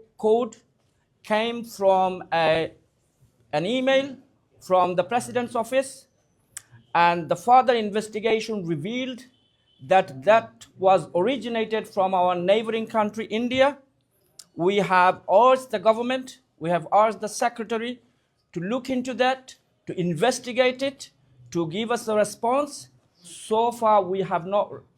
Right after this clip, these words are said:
received any response from the government on the, or the president's office or from the police. So we are very concerned. We are of the view that the malware originated from India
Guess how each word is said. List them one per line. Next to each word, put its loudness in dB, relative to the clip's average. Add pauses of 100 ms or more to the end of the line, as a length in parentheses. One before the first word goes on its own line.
(140)
received -6
any 0
response -4
from -2
the 2
government 0 (360)
on -2
the, -2 (260)
or 4
the -4
president's -6
office -6 (360)
or 4
from -4
the -4
police. -6 (420)
So -2
we 0
are 2
very 0
concerned. -2
We 0
are 2
of -2
the 0
view -2 (540)
that 0 (240)
the 4 (380)
malware 2 (200)
originated -2
from -2
India -2